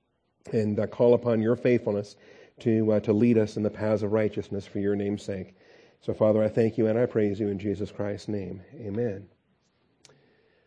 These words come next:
All right, Hebrews chapter eight, we've been leading up to this,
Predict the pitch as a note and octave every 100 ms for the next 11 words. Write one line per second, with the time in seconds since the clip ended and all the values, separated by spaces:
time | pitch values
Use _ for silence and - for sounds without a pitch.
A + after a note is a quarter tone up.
0 | _ _ _ D#3 D#3 B2+ C#3 D#3+ D#3 C#3+
1 | - D#3 D3+ C#3+ B2+ C3 D3+ C3+ C#3 C3+
2 | C3+ A#2+ C#3 C3+ C3+ C3 D#3 E3 C#3 E3+
3 | - B2 A#2 A2+ C3+ -